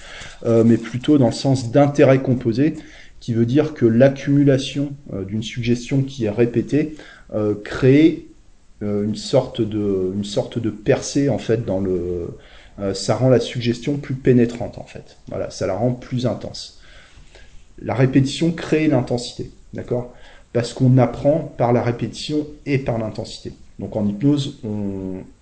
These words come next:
on essaie d'utiliser, euh, les deux, quoi. Quand on peut pas, euh, créer de l'intensité, euh, simplement par la suggestion, on peut toujours la créer par la répétition. Un exemple classique de suggestion composée,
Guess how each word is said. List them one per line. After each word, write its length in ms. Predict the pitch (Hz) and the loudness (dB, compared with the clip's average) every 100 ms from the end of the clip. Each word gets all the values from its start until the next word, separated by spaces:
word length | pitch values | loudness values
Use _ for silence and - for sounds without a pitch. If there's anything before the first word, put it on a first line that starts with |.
| _ - - | _ -20 -12
on 220 | 104 101 | -6 -4
essaie 300 | 101 - 139 | -4 0 0
d'utiliser, 560 | 127 104 - 104 107 131 | 0 -4 -12 -8 -2 0
euh, 220 | 110 95 | 0 0
les 100 | 107 | -4
deux, 200 | 104 139 | 4 4
quoi. 320 | 135 - - - - - - - - | 4 -4 -12 -20 -14 -12 -10 -12 -4
Quand 220 | 123 120 | -2 0
on 60 | 123 | 0
peut 160 | 120 | 0
pas, 340 | 110 139 135 123 | 2 4 6 6
euh, 140 | 104 | 4
créer 320 | - - 127 | 0 0 2
de 60 | 120 | 2
l'intensité, 800 | 113 - 117 - - - 131 120 | -2 -4 -6 -6 -6 0 2 0
euh, 60 | - - - - 90 | -2 -10 -12 -14 -16
simplement 500 | - - 123 - 123 | -12 -6 -4 0 2
par 180 | 123 110 | 2 2
la 80 | 107 | 0
suggestion, 600 | - 117 107 101 160 160 123 | -4 -6 -8 -6 -6 -4 -6
on 40 | |
peut 180 | 120 147 | -4 -4
toujours 260 | 151 143 135 | -2 -2 0
la 100 | 113 | 0
créer 240 | - 131 | 0 0
par 180 | 135 110 | 0 -2
la 140 | 113 | -2
répétition. 600 | 110 127 131 123 - - - _ - _ _ - - - _ - _ _ - - - _ _ - - _ - _ - - - - - - - - - - - - - - - - - | -2 -2 -2 -4 -6 -14 -16 _ -20 _ _ -20 -20 -20 _ -20 _ _ -20 -20 -20 _ _ -20 -20 _ -20 _ -20 -20 -20 -20 -20 -20 -20 -20 -20 -20 -20 -20 -20 -20 -20 -20 0
Un 140 | 131 | 4
exemple 560 | 143 135 170 170 139 127 | 6 8 8 8 4 4
classique 500 | - 143 - 180 143 | 6 4 4 -4 0
de 100 | 127 | 0
suggestion 580 | - 131 135 135 143 135 | 0 2 2 2 0 0
composée, 720 | 143 135 143 135 143 147 | 2 2 4 4 4 2